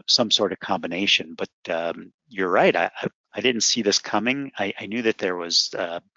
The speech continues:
starting Monday, um, I was getting some, some rumblings about, uh, or, or, or trying to get in touch with people that I couldn't get in touch with.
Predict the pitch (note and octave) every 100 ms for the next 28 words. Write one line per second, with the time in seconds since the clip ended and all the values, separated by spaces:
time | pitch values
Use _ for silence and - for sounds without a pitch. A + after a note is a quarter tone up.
0 | _ - B2 G#2 F2+ F2+ G2 F#2+ F#2+ -
1 | _ _ _ - E2+ E2 E2+ F2+ - -
2 | F2 - D#2+ E2 _ - F2 E2 - D2
3 | G#2+ A2 F2 E2+ E2 E2 F2 - D#2+ D#2+
4 | D#2 F2+ _ - F2+ F#2 A#2+ F2+ - -
5 | E2 - G2 D#2+ - G2+ F#2 - G#2+ A2
6 | F#2+ - - - - _ - - E2+ D#2+
7 | E2 - - - G#2 - - - F#2+ -
8 | -